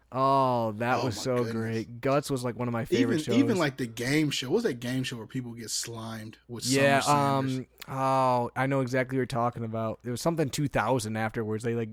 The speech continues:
Speaker 1: they up-, upped it. You know, uh,
Speaker 2: I
Speaker 1: I
Speaker 2: can't
Speaker 1: can't think of
Speaker 2: remember
Speaker 1: it.
Speaker 2: what the name was.
Speaker 1: I know what you're talking about though. That was great. There was one where they had to, like, destroy a house to find clues in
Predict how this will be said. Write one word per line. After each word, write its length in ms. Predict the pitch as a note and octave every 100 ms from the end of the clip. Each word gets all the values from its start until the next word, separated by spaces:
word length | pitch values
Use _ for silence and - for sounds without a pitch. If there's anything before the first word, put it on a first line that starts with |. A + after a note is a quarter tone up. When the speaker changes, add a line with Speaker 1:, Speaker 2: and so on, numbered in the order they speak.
| A2
Speaker 1:
they 240 | A#2+ B2+ A#2+ -
up-, 220 | B2+ - -
upped 220 | B2+ -
it. 180 | G2+ - - - - _ C#3
You 120 | C3+
know, 360 | B2 A#2+ B2 - -
uh, 40 |
Speaker 2:
I 540 | A#2 A#2+ A#2 A2+ A2 A2
Speaker 1:
I 40 | A2+
Speaker 2:
can't 160 | A#2
Speaker 1:
can't 140 | C#3+ A2+
think 160 | B2+
of 80 | A#2
Speaker 2:
remember 40 | A#2
Speaker 1:
it. 20 |
Speaker 2:
what 100 | A2+
the 200 | A#2 A#2+ A#2+
name 100 | A#2+
was. 180 | - -
Speaker 1:
I 80 | C#3+
know 100 | E3+
what 40 |
you're 80 | E3
talking 320 | D3 C3 B2+ C3
about 180 | B2
though. 160 | B2 B2+
That 120 | C#3
was 120 | C#3+
great. 260 | A#2 B2+ B2+
There 60 | E3+
was 100 | D3
one 180 | D3 D3
where 100 | C#3+
they 60 |
had 100 | C3+
to, 40 | C3
like, 120 | A2+
destroy 460 | A#2 - C3 B2
a 20 | G#2+
house 400 | - G#2 A2+ -
to 80 | A#2
find 320 | A2 A2+ A2
clues 340 | G#2 G#2+ A2
in 280 | A#2 A#2 A#2+